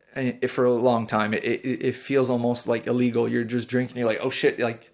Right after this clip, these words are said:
I'm allowed to do this. This is fucking sweet." Drinking in public is my favorite thing to do.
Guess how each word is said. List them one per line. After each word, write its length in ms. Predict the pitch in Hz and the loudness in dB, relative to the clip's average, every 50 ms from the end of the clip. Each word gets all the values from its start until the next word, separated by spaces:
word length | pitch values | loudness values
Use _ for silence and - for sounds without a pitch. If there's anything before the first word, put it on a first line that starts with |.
| - | -6
I'm 140 | - 113 131 | -4 0 2
allowed 200 | 131 131 127 120 | 4 4 4 2
to 60 | 123 120 | 2 2
do 180 | 117 131 135 | 4 4 6
this. 180 | 120 110 107 - | 6 4 2 0
This 200 | 127 113 - - | -4 -6 -6 -8
is 40 | - | -6
fucking 280 | - - 120 - 131 120 | -4 -4 -4 -4 -6 -8
sweet." 380 | - - 127 120 113 - - _ - - - - - - - _ _ - | -4 -2 -2 -2 -4 -6 -10 _ -20 -20 -20 -20 -20 -20 -20 _ _ -10
Drinking 440 | 117 113 139 160 170 165 180 170 170 | -2 2 4 4 4 4 0 0 0
in 140 | - 143 143 | -2 -2 2
public 380 | 127 143 139 135 135 135 127 - | 4 4 6 6 6 4 2 4
is 200 | 127 127 127 120 | 4 4 4 4
my 160 | 123 123 120 | 2 0 0
favorite 380 | 117 - - 117 117 117 110 - | 0 0 0 2 2 2 0 -2
thing 160 | - 117 117 | -4 -6 -6
to 80 | 113 - | -6 -6
do. 280 | 107 117 113 113 110 | -4 -4 -2 -4 -4